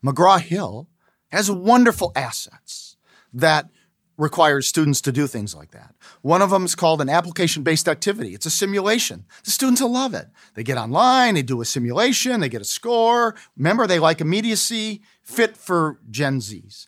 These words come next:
I also like to use something called a hot seat video. It's a video where a manager is interacting with people and there's a problem. And this is a great way to get at students'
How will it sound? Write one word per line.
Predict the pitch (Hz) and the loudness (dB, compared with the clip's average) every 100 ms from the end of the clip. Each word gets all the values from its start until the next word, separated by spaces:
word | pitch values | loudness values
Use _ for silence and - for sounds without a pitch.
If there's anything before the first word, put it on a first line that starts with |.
| _ - | _ -10
I | - 190 | 0 2
also | 220 214 | 2 4
like | 196 180 | 4 2
to | 180 | 0
use | 175 | -2
something | 185 170 170 | 0 0 -2
called | 160 160 151 | 0 0 0
a | |
hot | 147 196 196 | 0 0 0
seat | - 165 131 - | -2 -2 -4 -4
video. | 127 202 139 82 - _ - - - | 0 0 0 -6 -14 _ -20 -20 -10
It's | 151 | -6
a | 151 | -2
video | 190 208 190 175 | 0 2 4 4
where | 143 156 151 147 _ - | 4 2 2 0 _ -12
a | 123 | -4
manager | 147 180 180 156 156 | 0 2 2 2 0
is | 135 | 0
interacting | 156 147 202 190 151 | 2 4 2 0 -2
with | 139 | -2
people | - 147 165 151 | -6 -4 -2 0
and | 151 | 0
there's | 147 | -2
a | 160 | -2
problem. | 196 190 175 101 87 - _ - - - | 2 2 2 -4 -12 -16 _ -20 -16 -2
And | 165 165 160 156 | 2 2 2 0
this | 196 | 0
is | 180 | 0
a | 156 | -2
great | 131 190 247 | 2 2 2
way | 175 151 | 2 2
to | 143 | 0
get | 135 151 | 0 0
at | 143 | 0
students' | - - 160 147 156 151 - | -4 -4 -2 -2 -4 -6 -10